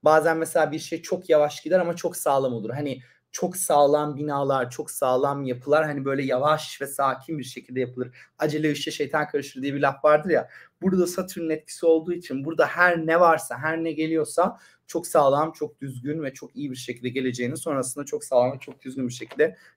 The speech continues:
kendini ortaya çıkartacağını, e, gösteriyor. Bunu da vurgulamak istiyorum. E, Terazi Burcu için özellikle,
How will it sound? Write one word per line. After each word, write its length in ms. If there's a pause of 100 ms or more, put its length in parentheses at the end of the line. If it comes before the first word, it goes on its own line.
(100)
kendini 360
ortaya 420
çıkartacağını, 920 (340)
e, 360
gösteriyor. 560
Bunu 140
da 60
vurgulamak 420
istiyorum. 400 (480)
E, 260
Terazi 420
Burcu 280
için 360
özellikle, 760